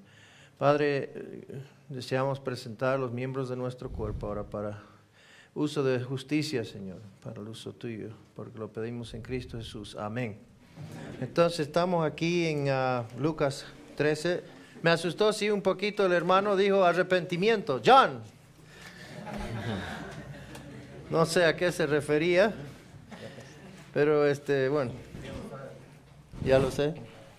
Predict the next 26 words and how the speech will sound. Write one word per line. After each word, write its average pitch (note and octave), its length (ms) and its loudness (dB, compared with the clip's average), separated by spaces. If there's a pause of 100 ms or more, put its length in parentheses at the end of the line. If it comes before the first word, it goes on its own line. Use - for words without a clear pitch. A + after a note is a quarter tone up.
(540)
ya C3 140 4
lo C3+ 100 0
conozco. C3+ 480 -2 (1500)
Cosa C#3 280 0
es C#3+ 60 0
practicarlo. C3 760 0 (880)
Muy D3 160 2
bien. D3 380 0 (880)
Eh, C#3+ 520 6 (220)
<clears throat> C3+ 480 -4 (1000)
Lucas D#3+ 440 2
trece, F3+ 420 2
entonces E3 560 0
vamos D#3+ 420 2
a C#3+ 220 4
tener C#3+ 240 0
una D#3 220 2
instrucción. D3+ 880 -2 (580)
El C3 120 -10
Señor D3 400 2
hace D#3 240 0
una C#3+ 360 0
instrucción D3 720 -2
sobre C3+ 320 0
el B2+ 60 2
arrepentimiento. B2 880 -2